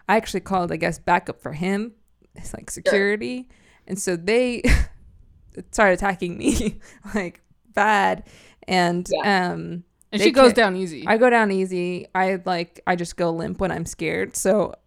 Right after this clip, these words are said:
Speaker 1: they <laughs> grabbed me. They grabbed me, dragged me off, but then
Speaker 3: And the thing was, it was so
Speaker 1: Mm-hmm.
Speaker 3: freaky how limp her body was <laughs> that these, and this is a big guy, right? This is,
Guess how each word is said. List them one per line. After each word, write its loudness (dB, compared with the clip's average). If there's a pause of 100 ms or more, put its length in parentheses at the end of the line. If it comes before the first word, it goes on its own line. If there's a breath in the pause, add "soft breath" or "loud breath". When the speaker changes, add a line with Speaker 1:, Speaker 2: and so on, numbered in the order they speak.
(380)
Speaker 1:
they -4
<laughs> -6
grabbed 0
me. -12 (1400 soft breath)
They -6
grabbed 2
me, -4 (260 loud breath)
dragged -2
me -4
off, -4 (200)
but -6
then -2
Speaker 3:
And 4
the 4
thing 0
was, 0
it -4
was 0
so 0
Speaker 1:
Mm-hmm. -8
Speaker 3:
freaky -2
how 2
limp -2
her 0
body 0
was -2 (100)
<laughs> -20
that 6 (220)
these, -2
and 4
this 2
is -6
a 4
big -2
guy, 4
right? 0
This -8
is, -14